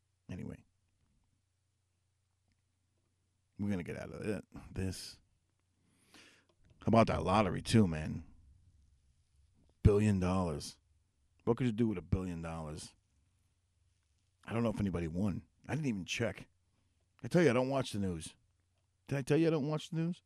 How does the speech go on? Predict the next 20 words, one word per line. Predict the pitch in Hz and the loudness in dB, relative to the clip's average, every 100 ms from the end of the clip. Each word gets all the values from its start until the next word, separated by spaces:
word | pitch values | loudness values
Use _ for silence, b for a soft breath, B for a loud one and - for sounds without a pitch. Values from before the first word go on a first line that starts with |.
| _ _ _ _ | _ _ _ _
Yeah, | - | 0
I | 160 | 2
don't | |
watch | 147 147 - | 2 0 2
the | |
news. | 135 107 - - _ _ _ _ _ _ _ _ _ _ _ _ _ _ _ _ _ _ _ _ _ _ _ _ _ _ _ _ _ _ _ _ _ _ _ _ _ _ _ _ _ _ _ _ | 4 4 0 -16 _ _ _ _ _ _ _ _ _ _ _ _ _ _ _ _ _ _ _ _ _ _ _ _ _ _ _ _ _ _ _ _ _ _ _ _ _ _ _ _ _ _ _ _
Well, | 98 98 | 0 2
you | 95 | 4
know | 95 | 4
what? | 98 101 95 | 6 6 4
It's | 101 - | -2 -6
the | 90 | -4
twenty-second | - 95 85 - 104 101 | 0 2 2 2 2 4
already | 92 90 92 | 4 4 4
of | 87 | 2
October, | 80 73 - 101 92 95 92 | -2 -4 4 6 8 4 2
and | 90 85 82 | -4 -6 -6
the | 82 | -8
weather | 82 92 90 92 92 | -4 0 2 2 2
is | 87 85 85 85 | -4 -10 -12 -16